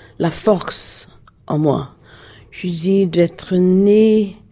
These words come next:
dans, euh, je dis avec mes pieds vraiment dans la terre, de, ruale de, de Arkansas, que vous dites Arkansas, <laughs> oui. Je dis pauvre sans le savoir,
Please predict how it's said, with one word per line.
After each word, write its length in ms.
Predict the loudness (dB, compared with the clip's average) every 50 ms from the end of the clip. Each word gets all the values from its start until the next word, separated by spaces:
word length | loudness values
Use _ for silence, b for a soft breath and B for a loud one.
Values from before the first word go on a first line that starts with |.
| b b b b b b b b b b b -14
dans, 600 | -12 -6 0 4 4 6 6 6 6 4 4 2 0
euh, 260 | -2 -2 -2 -4 -4 -6 -10 -14 -18
je 160 | -20 -18 -12
dis 180 | -6 -2 0 0
avec 240 | 0 0 -2 -2 0
mes 100 | -2 -2
pieds 380 | -2 -6 -10 -2 2 2 2
vraiment 260 | 4 2 2 0 0 0
dans 100 | 0 0
la 160 | -2 -2 -4
terre, 540 | -6 -10 -4 0 0 2 2 2 0 -2 -4 -8
de, 100 | -12 -14 -14 B B B B B B
ruale 800 | -4 0 2 4 6 6 4 4 2 0 -2 -2 -2 -6 -8
de, 300 | -6 -6 -4 -4 -6 -8 -12 B B B B B B B
de 280 | -2 -2 0 0 -2 -4 -2
Arkansas, 800 | -2 -2 -2 -2 -2 -4 -2 -2 0 2 2 2 2 2 -2 -4 B B B B B B B B B B B -16
que 80 | -12 -8
vous 100 | -8 -8
dites 240 | -6 -8 -8 -6 -8
Arkansas, 760 | -8 -8 -6 -6 -4 -4 -2 -2 -4 -4 -6 -6 -10 -14 -14 -10
<laughs> 60 | -6
oui. 240 | -6 -6 -6 -8 -12 -12 _ B B B B B B B B B
Je 180 | -12 -10 -8 -4
dis 320 | 0 2 2 2 2 0 -6 -16 _ -14 -14 -6 0
pauvre 300 | 2 4 4 4 2 0
sans 180 | 0 2 0 0
le 60 | 0
savoir, 580 | 0 -2 -4 -2 0 2 2 2 0 -2 -6